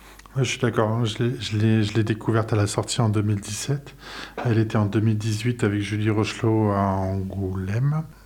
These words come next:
Et depuis, depuis ce jour-là, ça reste, c'est, c'est ma B D, c'est la B D que je conseille systématiquement, c'est le,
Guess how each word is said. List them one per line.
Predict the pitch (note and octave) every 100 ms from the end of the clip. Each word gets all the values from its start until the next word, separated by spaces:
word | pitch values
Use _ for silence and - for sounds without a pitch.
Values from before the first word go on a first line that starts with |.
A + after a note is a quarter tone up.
| - - -
Et | B2 A2
depuis, | A#2 A2 - B2+ D3 -
depuis | A#2 A2 C3
ce | A2
jour-là, | A#2+ A#2+ D#3
ça | D#3+ B2+
reste, | A#2 C#3 - - - -
c'est, | - - -
c'est | - - D3+
ma | D3 C3 C#3+
B | B2+
D, | A#2+ B2 C3+ D3
c'est | - A#2
la |
B | A2
D | A#2 B2
que | -
je | -
conseille | - G#2+ B2+
systématiquement, | G#2+ - A2 A2+ A2 A#2 A#2 B2+ C#3+
c'est | C3 - A2+
le, | A2 A2